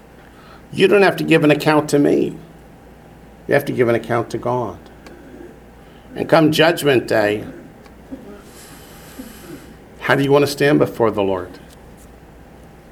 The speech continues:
In righteousness or in lawlessness? I know how I want to stand before him. "Therefore,"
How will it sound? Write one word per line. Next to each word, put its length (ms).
In 180
righteousness 1300
or 160
in 80
lawlessness? 840
I 120
know 120
how 200
I 120
want 220
to 40
stand 340
before 360
him. 100
"Therefore," 720